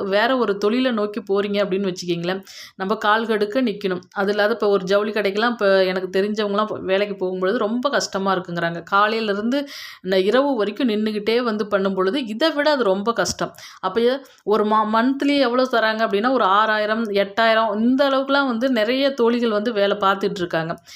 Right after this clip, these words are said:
அப்ப டெய்லரிங் ஒர்க் வேண்டான்னு சொல்லிட்டு அதே போல வேலைக்கு போயிட்டு இருக்காங்க. என்னை பொறுத்த வரைக்கும் டெய்லரிங் ஒர்க்கை ப-, ரொம்ப, ரொம்ப, ரொம்ப பெஸ்ட். இப்ப நம்ம திறமையை வந்து மற்றவங்க பார்வைக்கு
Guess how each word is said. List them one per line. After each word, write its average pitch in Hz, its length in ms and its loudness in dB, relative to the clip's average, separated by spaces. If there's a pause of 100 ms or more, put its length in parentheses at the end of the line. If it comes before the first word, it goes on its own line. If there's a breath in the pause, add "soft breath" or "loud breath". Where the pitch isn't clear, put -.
(160 loud breath)
அப்ப 185 220 0
டெய்லரிங் 254 540 2
ஒர்க் 202 260 -2
வேண்டான்னு 262 420 2
சொல்லிட்டு 240 340 0
அதே 220 240 2
போல 220 240 0
வேலைக்கு 196 380 0
போயிட்டு 185 340 -4
இருக்காங்க. 160 400 -6 (340 loud breath)
என்னை 220 260 -2
பொறுத்த 262 340 0
வரைக்கும் 262 300 -2
டெய்லரிங் 262 460 2
ஒர்க்கை 208 240 0
ப-, 180 300 -2 (100)
ரொம்ப, 240 380 0
ரொம்ப, 226 260 0
ரொம்ப 208 280 -2
பெஸ்ட். 180 320 -4 (360 loud breath)
இப்ப 190 220 -4
நம்ம 190 200 0
திறமையை 277 540 2
வந்து 254 280 0
மற்றவங்க 262 680 0
பார்வைக்கு 233 640 0